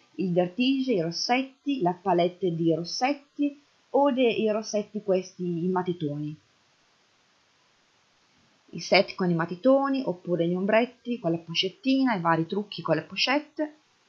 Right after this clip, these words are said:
gli smalti, sempre varie tonalità o i vari mix, la palette,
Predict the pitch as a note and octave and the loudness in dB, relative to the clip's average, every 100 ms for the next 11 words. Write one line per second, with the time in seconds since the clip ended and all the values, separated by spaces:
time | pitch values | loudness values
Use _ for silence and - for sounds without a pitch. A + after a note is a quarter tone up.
0 | _ _ _ _ _ _ - G3+ F3 E3+ | _ _ _ _ _ _ -2 0 0 4
1 | D3 D3+ - C#4+ A#4+ - _ _ G3 F#3+ | 4 4 2 0 0 -6 _ _ -2 0
2 | F3+ F3 D#3+ F3 F3 F3 F3 D#3 E3+ E3+ | 2 4 4 6 6 4 0 -4 -4 4
3 | G#3+ G#3+ F#3+ E3+ E3+ E3 E3 D#3+ D3+ - | 8 8 8 6 4 4 2 0 -6 -8
4 | - C#4 E4 _ _ _ F#3+ G#3 - F3 | -6 -4 -6 _ _ _ 2 2 4 2
5 | D3 D#3+ - - F#4+ | 2 -2 -2 2 2